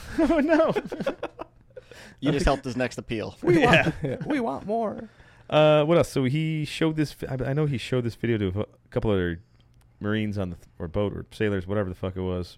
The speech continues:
Speaker 2: Mm-hmm.
Speaker 1: Uh, he was caught in the process. I know that.
Speaker 2: Of showing the video?
Speaker 1: Yeah, well, it, yeah, so
Speaker 2: So it
Speaker 1: that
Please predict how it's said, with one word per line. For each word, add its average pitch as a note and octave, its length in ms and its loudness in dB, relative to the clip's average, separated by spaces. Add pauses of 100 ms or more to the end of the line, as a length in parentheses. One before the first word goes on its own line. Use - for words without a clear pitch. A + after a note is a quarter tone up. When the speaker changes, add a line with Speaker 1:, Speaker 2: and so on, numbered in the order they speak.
(120)
Speaker 2:
Mm-hmm. G2 460 -4
Speaker 1:
Uh, F2+ 140 2
he F#2 60 2
was F2+ 100 -2
caught A2+ 280 2
in D#2 60 -4
the F2 60 -6
process. A#2 880 -2
I F2+ 100 -6
know E2 140 -8 (160)
that. A#2 680 -4 (120)
Speaker 2:
Of G#2+ 120 -6
showing G2+ 260 0
the F#2+ 60 0
video? G#2 320 0 (100)
Speaker 1:
Yeah, G2+ 280 -2
well, G2+ 440 0
it, G2 220 -6
yeah, G#2 160 -2
so - 260 -4
Speaker 2:
So G2+ 120 -4
it F#2+ 40 2
Speaker 1:
that - 20 2